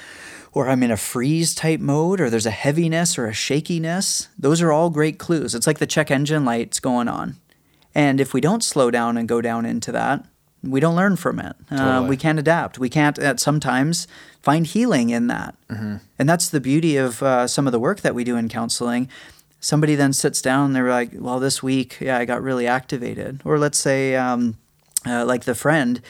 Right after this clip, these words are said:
Speaker 1: uh, yeah, the, there was a big boom that went off and I hit the deck. "Okay, can we slow that down a little bit?" what happened? How did you understand that?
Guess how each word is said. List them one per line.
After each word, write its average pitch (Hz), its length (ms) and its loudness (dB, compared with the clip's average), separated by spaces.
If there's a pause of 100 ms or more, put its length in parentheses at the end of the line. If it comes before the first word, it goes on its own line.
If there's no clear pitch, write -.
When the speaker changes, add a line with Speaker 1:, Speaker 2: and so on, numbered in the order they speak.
(380)
Speaker 1:
uh, 123 380 0
yeah, 123 300 2
the, 117 320 -2
there 120 60 -6
was 117 120 -6
a 113 40 -6
big 117 200 -4
boom 120 280 0
that 117 180 -4
went 117 160 -4
off 113 320 -6
and 117 280 -4
I 117 100 -2
hit 113 200 -8
the 117 100 -10
deck. 120 380 -6 (140)
"Okay, 139 260 -4 (160)
can - 140 -6
we 151 80 0
slow 156 240 -2
that 135 180 -2
down 117 220 -4
a 131 80 -2
little 147 160 -4
bit?" 185 220 -4 (360)
what 147 140 -8
happened? 135 380 -4
How 127 140 0
did 135 180 -2
you 131 160 -2
understand 120 640 -4
that? 107 260 -8